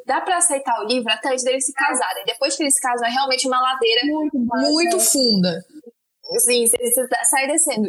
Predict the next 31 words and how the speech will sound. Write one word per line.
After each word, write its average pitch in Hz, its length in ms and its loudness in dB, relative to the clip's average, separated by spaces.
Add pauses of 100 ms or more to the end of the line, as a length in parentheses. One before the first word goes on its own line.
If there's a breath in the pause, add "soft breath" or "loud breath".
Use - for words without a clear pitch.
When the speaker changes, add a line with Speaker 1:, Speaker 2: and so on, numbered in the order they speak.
Speaker 1:
E 226 160 0
eu, 233 180 2
eu 254 80 0
acho 240 260 -2
que 240 160 -2
nesse 240 320 0
momento, 254 460 -2
né, 202 120 -8
que - 80 -12
a 196 40 -10
gente 202 140 -6
tava 196 240 0
falando 190 400 0
também, 180 360 0
tipo, - 240 -6
dessa 190 240 0
violação 196 360 0
que 190 80 -2
ela 180 140 0
fez, 240 380 2
eu 233 140 2
acho 214 200 0
que - 80 -8
fica 294 180 -2
aí. 415 360 0
Cara, 208 480 -2
não 233 180 0
existe, 254 460 0
fulaninho 240 340 0
estava 254 300 -2
pedindo. 226 520 2